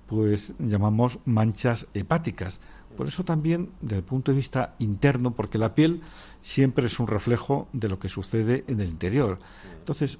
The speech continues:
Speaker 1: un buen funcionamiento del hígado con preparados que contienen la cachofera,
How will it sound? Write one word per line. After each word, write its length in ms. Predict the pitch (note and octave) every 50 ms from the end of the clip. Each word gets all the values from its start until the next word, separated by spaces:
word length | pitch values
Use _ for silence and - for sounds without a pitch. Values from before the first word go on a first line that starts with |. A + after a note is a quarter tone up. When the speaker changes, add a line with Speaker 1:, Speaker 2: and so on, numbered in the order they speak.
| -
Speaker 1:
un 200 | - C#3+ D#3 D3+
buen 140 | C#3 D#3 C#3+
funcionamiento 720 | - - B2 G#2 - A2 G#2 G#2 A2+ B2 A#2+ A#2 - B2
del 140 | G#2+ G#2+ A#2+ D3
hígado 340 | D#3 B2+ G#2 G2 F2+ F2
con 260 | - - - F#2 F2 E2+
preparados 560 | - F2 F2 - F2+ G#2 A2 A#2 A#2 A2 -
que 80 | -
contienen 420 | G2+ F#2+ F2+ F2 - G#2 G#2 G2 F#2
la 80 | F2+
cachofera, 680 | E2+ F#2 - - E2+ D#2+ - B2+ C3 B2 G#2+ G2+ G#2 A2